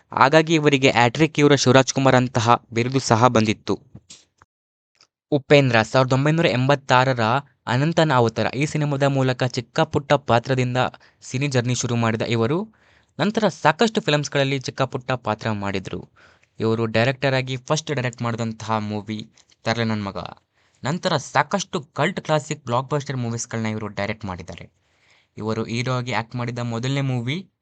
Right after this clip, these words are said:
ಸಾವಿರದ ಒಂಬೈನೂರ ತೊಂಬತ್ತೆಂಟರಲ್ಲಿ ಬಂದ ಏ.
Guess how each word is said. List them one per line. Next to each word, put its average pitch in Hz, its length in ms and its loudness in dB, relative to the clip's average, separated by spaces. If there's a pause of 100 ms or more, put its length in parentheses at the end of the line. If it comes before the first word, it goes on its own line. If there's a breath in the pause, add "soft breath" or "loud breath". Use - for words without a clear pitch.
(540)
ಸಾವಿರದ 127 260 0
ಒಂಬೈನೂರ 151 380 -2
ತೊಂಬತ್ತೆಂಟರಲ್ಲಿ 127 840 -4
ಬಂದ 113 320 -4 (160)
ಏ. 98 240 -8